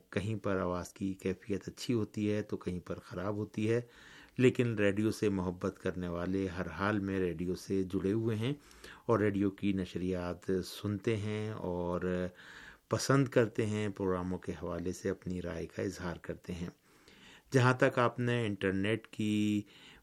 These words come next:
بات لکھی ہے تو واقعاً بہرحال بہت سے لوگ ہیں کہ جو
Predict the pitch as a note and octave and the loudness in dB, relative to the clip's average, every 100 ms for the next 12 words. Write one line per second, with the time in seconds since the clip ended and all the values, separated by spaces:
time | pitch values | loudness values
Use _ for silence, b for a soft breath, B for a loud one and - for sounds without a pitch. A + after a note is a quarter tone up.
0 | - F#2 F#2+ G2 G2+ - G2+ F#2 F#2 - | -6 0 2 2 0 0 2 2 -2 0
1 | C#3+ B2 A#2+ - A2 G#2+ - B2+ A#2+ G#2 | 4 6 4 2 2 2 4 2 4 2
2 | G2 F#2+ F#2 B B B B G#2+ G#2 G#2 | 0 0 -4 B B B B 0 2 2
3 | G#2 F#2+ G2 G#2 - G#2 G#2+ G2+ G#2 G#2 | 2 0 -2 0 0 2 2 2 0 -2
4 | G2 F#2+ F#2 G2 G2 | -2 -2 2 2 4